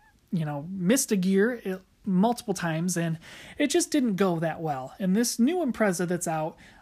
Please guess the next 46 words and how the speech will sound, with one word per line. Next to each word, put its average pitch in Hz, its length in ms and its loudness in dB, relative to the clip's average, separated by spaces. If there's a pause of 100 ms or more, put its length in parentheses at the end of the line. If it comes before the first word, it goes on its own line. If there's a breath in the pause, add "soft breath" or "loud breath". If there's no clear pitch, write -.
um, 170 400 -2
you 190 100 0
know, 180 80 0
the 185 120 2
old 277 140 4
one 294 160 2
was 254 120 0
all 240 160 0
right, 185 420 0
um, 160 180 -2
especially 240 360 -4
if 208 100 -4
you 196 60 0
had 180 160 -4
the 175 80 -6
C 180 200 -4
V 165 120 -4
T. 160 220 -8
I 147 40 -8
know 156 140 -6
a - 20 -8
lot 151 160 -8
of 151 60 -14
people 160 240 -8
really 151 200 -6
liked 143 320 -10
it. 151 140 -8 (400 loud breath)
Um, 151 300 -4
but 160 100 -4
this 214 200 -2
new 254 120 6
one 254 200 2
seems 233 240 0
to 208 100 -6
change 226 340 2
a 208 40 2
lot 196 200 2
of 180 140 2
what 196 380 0 (120)
people 202 280 -2
also 196 280 -2
didn't 220 280 -2
like 180 180 -4
about 160 240 -6
that 147 220 -8
car 160 340 -4